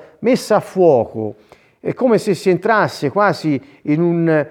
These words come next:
ultimo momento di questa tribolazione, eh, che possiamo dire diventa grande,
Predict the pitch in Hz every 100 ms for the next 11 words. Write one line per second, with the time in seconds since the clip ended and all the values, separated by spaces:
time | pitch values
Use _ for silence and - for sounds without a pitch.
0 | - 214 254 - 180 156 156 160 208 196
1 | 127 - 123 123 180 175 - 135 117 151
2 | 151 131 123 120 - 131 104 110 202 202
3 | - _ _ 180 175 - 240 220 - 175
4 | - 262 262 196 226 190 165 151 175 170
5 | 190 156 - 127 147 240 180 135 117 117
6 | - -